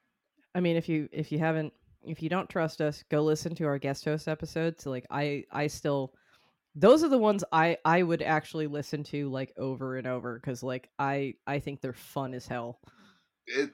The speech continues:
Speaker 1: at least, at least Tom and Roz and Liam.
Speaker 2: Mm-hmm.
Speaker 1: Yeah. Um, but hey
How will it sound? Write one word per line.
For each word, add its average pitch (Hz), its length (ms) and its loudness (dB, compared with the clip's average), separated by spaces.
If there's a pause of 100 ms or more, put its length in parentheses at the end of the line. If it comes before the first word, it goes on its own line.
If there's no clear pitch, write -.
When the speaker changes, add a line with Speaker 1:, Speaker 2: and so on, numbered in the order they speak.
Speaker 1:
at 147 240 2
least, - 760 -2 (460)
at 110 220 -6
least 104 520 -4 (1200)
Tom 82 480 -4
and 69 200 -12
Roz 73 560 -6
and - 80 -20 (120)
Liam. - 1800 -20
Speaker 2:
Mm-hmm. 208 200 -10 (420)
Speaker 1:
Yeah. 82 140 -6 (800)
Um, 82 400 0 (600)
but 90 140 -2
hey 110 320 4